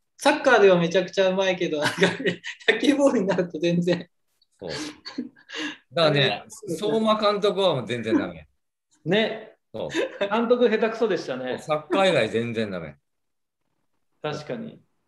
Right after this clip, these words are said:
Speaker 2: で、
Speaker 3: みっちも何でもできたよね。
Speaker 1: 実は、そう、何でもできる。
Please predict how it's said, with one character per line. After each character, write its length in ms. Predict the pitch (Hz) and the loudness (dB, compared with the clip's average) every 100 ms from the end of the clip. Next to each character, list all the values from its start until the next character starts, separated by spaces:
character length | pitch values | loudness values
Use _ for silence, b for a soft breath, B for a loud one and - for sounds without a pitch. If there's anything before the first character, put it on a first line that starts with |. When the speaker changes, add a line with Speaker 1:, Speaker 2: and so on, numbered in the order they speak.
| _ _ - | _ _ -8
Speaker 2:
で、 180 | 185 - | 0 2
Speaker 3:
み 40 | |
っ 20 | 320 | 4
ち 100 | 320 | 4
も 120 | - | 4
何 180 | 277 269 | 2 4
で 80 | |
も 100 | 254 | 4
で 120 | 240 - | 2 0
き 100 | - | -2
た 120 | 135 | -2
よ 200 | 107 107 | -2 -10
ね。 300 | 143 - - _ _ _ _ _ _ b b b b - | -12 -12 -20 _ _ _ _ _ _ b b b b -14
Speaker 1:
実 260 | 175 208 | -10 -4
は、 280 | 202 196 196 | 0 0 0
そ 140 | 180 | -4
う、 200 | 151 131 _ _ _ | -4 -6 _ _ _
何 160 | 156 156 | -4 -2
で 80 | 156 | 0
も 120 | 151 | 2
で 100 | 147 | 2
き 100 | 139 | 0
る。 200 | 117 | -4